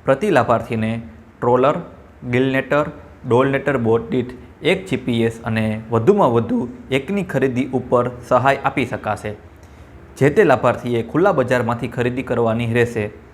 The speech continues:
સહાયનું ચૂકવણું લાભાર્થીને ડી બી ટીથી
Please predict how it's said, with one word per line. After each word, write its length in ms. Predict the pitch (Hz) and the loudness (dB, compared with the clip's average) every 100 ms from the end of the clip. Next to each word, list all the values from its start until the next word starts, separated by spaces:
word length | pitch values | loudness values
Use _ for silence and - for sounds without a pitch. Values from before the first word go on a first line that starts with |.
| - - - - | -20 -20 -20 0
સહાયનું 460 | 135 135 196 175 | 2 4 2 2
ચૂકવણું 560 | 131 123 120 113 117 117 - - | -2 -2 0 0 -2 -4 -12 -2
લાભાર્થીને 680 | 113 113 170 135 117 113 117 120 131 | 2 2 2 0 -2 -2 -6 -10 -4
ડી 100 | 127 | -2
બી 140 | 180 | -2
ટીથી 460 | 151 123 - 117 | -4 -4 -4 -6